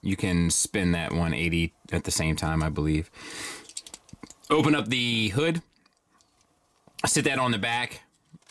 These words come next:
Take the arms, rotate them down, and you gotta get this hand out, which is a little tricky. So,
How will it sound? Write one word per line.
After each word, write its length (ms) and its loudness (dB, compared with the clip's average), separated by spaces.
Take 180 0
the 140 -2
arms, 640 2
rotate 500 0
them 240 2
down, 540 0
and 800 2
you 120 2
gotta 180 0
get 200 0
this 180 2
hand 440 -2
out, 380 0
which 200 -6
is 100 -2
a 60 2
little 220 2
tricky. 500 0
So, 680 0